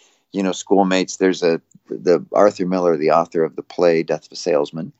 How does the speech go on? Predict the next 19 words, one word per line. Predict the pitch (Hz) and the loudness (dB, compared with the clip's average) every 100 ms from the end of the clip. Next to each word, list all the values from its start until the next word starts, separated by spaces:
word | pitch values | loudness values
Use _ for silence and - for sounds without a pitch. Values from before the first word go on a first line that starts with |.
| _ | _
just | 180 165 | -2 2
happens | 117 98 | 2 0
to | 92 | -6
be | 95 | -6
my | 82 | -6
favorite | 85 90 73 73 | -6 -4 -4 -6
play, | 78 71 | -4 -2
but | 98 104 - _ _ | 2 2 2 _ _
there's | 107 | -4
a | 95 | 0
character | 127 117 101 | 4 4 2
there | 98 92 | -4 -2
called | 98 95 | -2 0
Willie | 101 98 90 | 0 0 0
Loman, | 95 92 87 | 0 -2 -6
who's | 87 | -12
the | 78 | -8
main | 87 85 | -8 -6
character, | - 76 76 - 78 | 0 2 2 0 -4